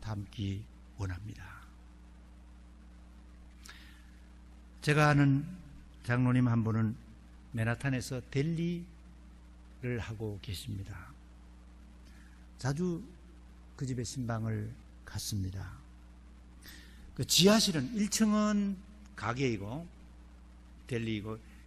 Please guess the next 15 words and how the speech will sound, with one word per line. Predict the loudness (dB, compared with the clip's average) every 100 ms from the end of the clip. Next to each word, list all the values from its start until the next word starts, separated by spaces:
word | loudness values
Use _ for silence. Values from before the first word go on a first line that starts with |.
| -12
지하실은 | -4 0 0 -2 -4 -4 -6 -14 -20 -20 -20 -6
재고를 | -2 0 0 0 -2 -4
쌓아두는 | -4 -4 -4 -4 -4
창고입니다. | -6 -4 -2 -2 -4 -8 -12 -16 -20 -20 -20 -20 -20
그 | -8 -6 -6 -10 -10
지하실 | -4 -4 -4 -8
창고에 | -6 -4 -2 -2 -4 -8 -12 -20 -20 -20 -20
한 | -10 -6 -6
평 | -4 -2 -2 -2
조금 | -6 -6 -6 -4
더 | -4
되는, | -4 -4 -4 -6 -10 -18 -20 -20 -20 -16
어, | -10 -8 -10 -14 -20 -20 -20 -12
방을 | -6 -4 -2
만들었습니다. | -4 -8 -12 -14 -14 -16